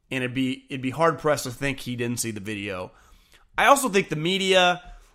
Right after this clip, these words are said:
looks at the N F L like the conservative league, unlike the N B A that they view as the liberal league.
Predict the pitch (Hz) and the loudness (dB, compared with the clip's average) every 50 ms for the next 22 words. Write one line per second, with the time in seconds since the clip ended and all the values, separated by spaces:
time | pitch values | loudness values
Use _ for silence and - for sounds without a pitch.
0 | _ - 143 170 170 - 160 143 131 147 151 160 175 175 170 - - 165 165 165 | _ -2 0 0 0 0 -2 -2 0 2 4 4 4 4 2 4 6 8 8 8
1 | 160 160 156 147 139 139 139 - - 139 131 127 113 - - 175 185 190 175 170 | 8 8 6 4 2 2 0 0 -2 -6 -8 -8 -6 -2 0 4 4 4 4 4
2 | 180 180 156 156 175 175 170 175 175 156 - - - _ _ _ _ - 165 170 | 2 0 2 2 4 4 4 4 2 0 -4 -14 -20 _ _ _ _ 0 0 2
3 | 170 160 156 139 139 - 143 151 156 151 151 139 139 147 160 165 160 165 160 151 | 4 4 2 2 0 -2 -2 0 0 0 0 0 2 6 6 8 8 6 4 2
4 | 131 143 135 127 123 139 143 143 139 131 120 117 117 104 120 180 202 190 196 196 | 0 -2 -2 -2 -2 -2 0 0 0 0 0 -2 -6 -2 0 0 2 2 2 0
5 | 175 170 180 175 170 170 170 156 147 - | 2 2 2 2 4 2 0 -2 -4 -10